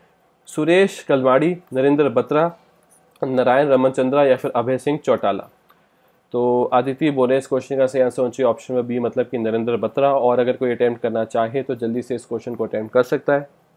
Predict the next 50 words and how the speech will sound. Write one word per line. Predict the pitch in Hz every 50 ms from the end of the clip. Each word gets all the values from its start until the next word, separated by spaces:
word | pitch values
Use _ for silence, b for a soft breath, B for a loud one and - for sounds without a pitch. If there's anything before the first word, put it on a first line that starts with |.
| _ _ _ _ _ _ _ _ _ _ _ _ -
क्या | 135 131
इनका | 139 143 143 135 151 135
नाम, | 127 127 127 135 143 147 - -
इनको | 135 131 127 151 147
तीन | 147 - - 165 165 175 170
साल | 170 160 135 131
के | 127 -
लिए | 131 131
अपॉइंट | 131 131 123 120 123 123 120
कर | 127 117
दिया | 110 120 120 117
गया | 123 131 127
president | - 117 110 107 120 117 110 117
of | 117 131 139 - - b b b b b b b b b b
International | 143 135 135 131 127 131 131 139 - - 147
Hockey | 143 131 123 - 123
Federation, | - - 131 123 123 123 - 156 143
या | 139
फिर | 135 160 151
इसको | - -
एफ़आईएच | 156 135 131 - - 160 156 147 131
भी | 156 147
बोलते | 131 135 131 120 - 139
हैं, | 131
इसकी | - - 147
फ्रेंच | 139 - 147 139 139
फुल | - - 135
फॉर्म | - 143 135
होती | 127 120 - 139
है | 139
फेडरेशन | 139 135 117 117 120 120 120 - 139 127
इंटरनेशनल | 120 113 - 120 117 107 107 - - 117
दे | 117 139 151 139
हॉकी। | 120 107 - - 107 - _ b b b b b b b b b b b b
तो | - 143
सिमी | 139 - 156 147 156 160 165
बोल | 151 139 135 135 131
रहे | 135 139
हैं, |
इसका | 135 - - 139
सही | 131 - 143
आंसर | 131 127 120 - 131
होना | 127 120
चाहिए | 117 135 131 123
ऑप्शन | 117 - - 127
नंबर | 120 120 117
बी, | 120 123
मतलब | 123 123 113 - 113
नरेंद्र | 113 110 110 113 113 110 113 110
बत्रा। | 117 113 - - 135 143 147